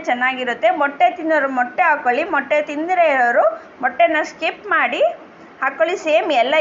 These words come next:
ಇದೇ ಥರ ಪ್ರೋಸೆಸ್ನ ಮಾಡಿ, ಪ್ರೋಸೆಸ್ನ ಮಾಡಿ ಮೊಟ್ಟೆನ ಮಾತ್ರ ಸ್ಕಿಪ್ ಮಾಡಿ ಅಷ್ಟೇ, ಆಗ ತುಂಬ ಚೆನ್ನಾಗಿ ಬರುತ್ತೆ. ಆವಾಗಲೂ ಕೂಡ ಯಾವುದೇ ರೀತಿ ಕಹಿ ಏನೂ ಇರೋದಿಲ್ಲ. ಈಗ ಮಸಾಲೆನ ಹಾಕಿದ್ರಲ್ಲ, ಮಸಾಲೆ ಜೊತೆ ಸ್ವಲ್ಪ ನೀರನ್ನು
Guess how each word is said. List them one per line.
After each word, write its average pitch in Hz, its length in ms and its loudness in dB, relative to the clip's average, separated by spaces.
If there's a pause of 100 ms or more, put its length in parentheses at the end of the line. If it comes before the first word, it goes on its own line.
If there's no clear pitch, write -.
ಇದೇ 277 160 2 (100)
ಥರ 320 120 0 (160)
ಪ್ರೋಸೆಸ್ನ 302 460 0 (200)
ಮಾಡಿ, 240 260 -2 (680)
ಪ್ರೋಸೆಸ್ನ 302 420 -2 (100)
ಮಾಡಿ 339 220 -2
ಮೊಟ್ಟೆನ 311 340 2 (120)
ಮಾತ್ರ 320 180 -2 (160)
ಸ್ಕಿಪ್ 359 400 -6
ಮಾಡಿ 269 240 0 (120)
ಅಷ್ಟೇ, - 280 -2 (480)
ಆಗ 302 140 -2 (180)
ತುಂಬ 320 160 -2 (240)
ಚೆನ್ನಾಗಿ 302 460 -4
ಬರುತ್ತೆ. 240 320 -2 (180)
ಆವಾಗಲೂ 277 360 0 (140)
ಕೂಡ 254 120 0 (180)
ಯಾವುದೇ 240 240 2 (100)
ರೀತಿ 277 180 -10 (120)
ಕಹಿ 262 260 -4 (200)
ಏನೂ 302 140 -2 (100)
ಇರೋದಿಲ್ಲ. 233 380 -2 (880)
ಈಗ 277 140 -4 (160)
ಮಸಾಲೆನ 277 540 -2
ಹಾಕಿದ್ರಲ್ಲ, 262 500 -4 (120)
ಮಸಾಲೆ 285 420 -2 (140)
ಜೊತೆ 262 200 0 (140)
ಸ್ವಲ್ಪ 254 320 0 (680)
ನೀರನ್ನು 311 400 0